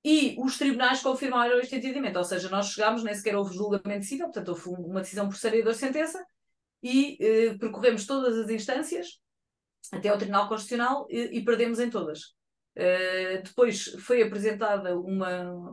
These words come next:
uma queixa ao Tribunal Europeu dos, dos Direitos Humanos,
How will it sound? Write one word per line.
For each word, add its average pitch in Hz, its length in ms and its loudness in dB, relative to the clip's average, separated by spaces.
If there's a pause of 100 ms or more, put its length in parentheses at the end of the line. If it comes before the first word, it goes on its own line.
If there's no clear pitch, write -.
(160)
uma 190 280 -6
queixa 196 280 2
ao 180 60 -2
Tribunal 185 320 -6
Europeu 190 240 -8
dos, 202 160 -4 (180)
dos 196 140 -4
Direitos 214 300 0
Humanos, 269 520 -4